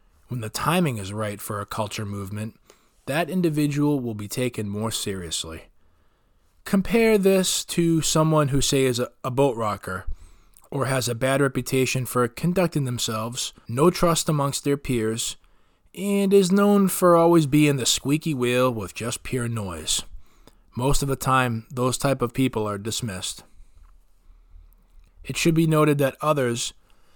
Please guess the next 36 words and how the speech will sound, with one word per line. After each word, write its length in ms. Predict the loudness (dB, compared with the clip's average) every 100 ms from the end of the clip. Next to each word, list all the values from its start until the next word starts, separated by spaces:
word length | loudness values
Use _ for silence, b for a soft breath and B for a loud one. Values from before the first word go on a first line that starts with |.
| _ -6
may 160 | -4
tend 240 | -2 -2 -2
to 60 |
sit 260 | -2 -2 0
back 300 | 0 0 -2
and 120 | -2
not 200 | -2 -2
participate 760 | -6 -2 -2 -2 -4 -6 -6
in 140 | -8 -8
a 40 |
culture 380 | -6 -6 -6 -6
movement 540 | -6 -6 -6 -8 -12 b b b b -8
unless 300 | -4 -4 -4
part 260 | -2 -2
of 80 | -2
a 80 | -6
formed 420 | -6 -4 -4 -4
group. 300 | -2 -2 -4 -20 _ _ _ _ _ _ _ _
This 240 | -2 -2 -2
is 120 | 0
likely 360 | 2 4 2 2
due 240 | 2 0
to 400 | 0 -2 -2 -4
fear 380 | -8 0 2 2
of 180 | 0 -4
retaliation. 920 | -4 -2 -2 -2 -4 -6 -8 -10 -16 -20 _ _ _ _ _
Individuals 880 | -4 0 2 2 2 2 2 0 -4
do 140 | -4
not 260 | 0 0 0
want 220 | -2 -2
to 60 | -4
inherently 540 | -6 -2 -2 -2 -6
take 320 | -6 -6 -6
risks 440 | -6 -6 -6 -6 -8
of 80 |
fallout. 580 | -6 -6 -6 -8 -12 -16